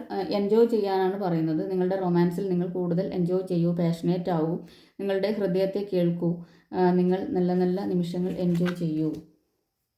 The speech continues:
ഉം, finance and career. Financial issues are a factor in your love life right now. അപ്പോൾ ഫിനാൻഷ്യൽ ഫാക്ടേഴ്സ് കൊണ്ട് തന്നെ അല്ലെങ്കിൽ ഫിനാൻഷ്യലിയുള്ള ബുദ്ധിമുട്ടുകൾ കൊണ്ട് തന്നെ, ആ, നിങ്ങളുടെ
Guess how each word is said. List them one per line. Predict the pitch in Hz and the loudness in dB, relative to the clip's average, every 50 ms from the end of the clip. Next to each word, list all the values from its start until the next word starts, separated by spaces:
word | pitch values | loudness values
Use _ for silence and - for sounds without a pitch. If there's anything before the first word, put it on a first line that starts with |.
| _ _ _ _ _ _ _ _ _ _ _ _ _ _ _ _ _ _ _ _ _ _ _ _ _ _ _ _ _ _ _ _ - - _ _ _ _ _ _ _ _ _ _ _ _ _ _ _ _ - | _ _ _ _ _ _ _ _ _ _ _ _ _ _ _ _ _ _ _ _ _ _ _ _ _ _ _ _ _ _ _ _ -20 -20 _ _ _ _ _ _ _ _ _ _ _ _ _ _ _ _ -14
ഉം, | 214 196 180 - - | -12 -12 -10 -8 -6
finance | 202 208 208 208 214 - - - - - 190 | -4 -2 -2 -2 -2 -4 -6 -12 -10 -6 -6
and | 190 190 185 - - - | -4 -4 -6 -8 -10 -6
career. | 196 185 170 156 - - - - - - _ _ _ _ _ _ - | -2 -2 0 0 0 -2 -6 -8 -14 -20 _ _ _ _ _ _ -6
Financial | 226 226 226 226 - 233 | -4 -2 -2 0 0 2
issues | 226 214 208 - 202 196 196 - | 2 2 0 0 -4 -4 -4 -4
are | 202 190 196 - - - _ _ _ - | -4 -4 -4 -6 -8 -16 _ _ _ -14
a | 202 | -10
factor | - 214 196 196 - - 208 208 208 | -6 -4 -4 -4 -4 -4 -4 -2 -2
in | - 196 185 180 | -2 -2 0 0
your | 185 185 | 0 0
love | 185 180 175 180 190 190 | 0 0 0 0 0 0
life | 180 160 156 160 - - - 190 | 0 2 2 0 -2 -4 -6 -4
right | 170 156 156 - | -4 -4 -4 -4
now. | - - - - - - | -6 -8 -8 -10 -14 -16
അപ്പോൾ | - - 214 220 | -10 -8 -6 -4
ഫിനാൻഷ്യൽ | 220 254 233 233 233 240 240 - 262 262 | -2 -2 0 2 2 0 2 2 2 2
ഫാക്ടേഴ്സ് | 262 254 226 214 208 - 214 214 208 208 | 2 2 0 -2 -2 0 2 2 2 2
കൊണ്ട് | 214 208 190 180 180 170 | 0 0 0 0 0 2
തന്നെ | 165 170 175 | 2 0 0
അല്ലെങ്കിൽ | - - 202 202 214 208 | -2 -2 -4 -4 -4 -4
ഫിനാൻഷ്യലിയുള്ള | - 208 202 202 202 196 - 214 214 208 214 208 | -4 -4 -4 -4 -4 -4 -2 -2 0 0 0 0
ബുദ്ധിമുട്ടുകൾ | 202 196 180 185 196 202 196 196 208 208 214 | 0 -2 -2 -2 -2 -4 -6 -6 -4 -4 -4
കൊണ്ട് | 208 202 185 180 175 170 | -2 -2 0 0 2 2
തന്നെ, | 165 170 190 - - - - - - - _ _ - | 2 0 -2 -2 -6 -10 -16 -20 -20 -20 _ _ -6
ആ, | 196 190 190 185 180 - - | -2 0 0 0 0 -2 -2
നിങ്ങളുടെ | 208 208 202 208 208 202 196 202 214 226 - | -4 -4 -4 -4 -4 -4 -2 -2 -2 -4 -4